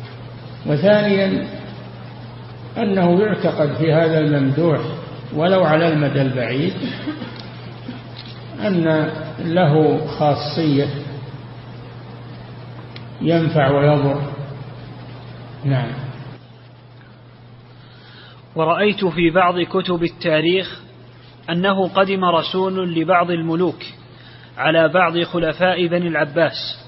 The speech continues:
Speaker 2: فبالغ الخليفة في التهويل على ذلك الرسول، وما زال أعوانه ينقلونه من رتبة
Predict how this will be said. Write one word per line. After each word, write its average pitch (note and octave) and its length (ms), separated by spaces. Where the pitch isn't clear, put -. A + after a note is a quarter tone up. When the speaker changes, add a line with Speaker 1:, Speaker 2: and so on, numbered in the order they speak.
Speaker 2:
فبالغ G3 480
الخليفة F3+ 760
في F3 100
التهويل F3+ 600
على D#3+ 340
ذلك F3+ 340
الرسول، E3 480
وما F#3 280
زال F3+ 320
أعوانه F3 880
ينقلونه F3 960
من D#3 100
رتبة F3 680